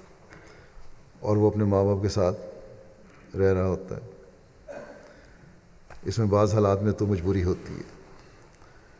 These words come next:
کہ لڑکے کی اتنی آمد نہیں ہے کہ وہ علیحدہ گھر لے سکے،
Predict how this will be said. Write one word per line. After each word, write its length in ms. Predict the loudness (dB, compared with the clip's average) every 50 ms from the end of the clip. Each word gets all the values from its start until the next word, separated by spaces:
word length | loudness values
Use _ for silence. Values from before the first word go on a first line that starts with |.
| -12 -4
کہ 80 | -2 2
لڑکے 360 | 2 4 2 4 2 2 2
کی 180 | 2 0 0 0
اتنی 220 | 0 0 0 0
آمد 280 | 0 0 0 0 -2 0
نہیں 260 | -2 -2 0 0 -2
ہے 180 | -2 -2 -4 -8 -10 -14 -16 -16 -18 -20 -20 -20 -10 -4
کہ 80 | -2
وہ 120 | 2 2 4
علیحدہ 240 | 4 4 2 2 0
گھر 120 | 0 -2 -2
لے 220 | 0 0 0 -2 -2
سکے، 380 | -6 -10 -12 -14 -12 -10 -10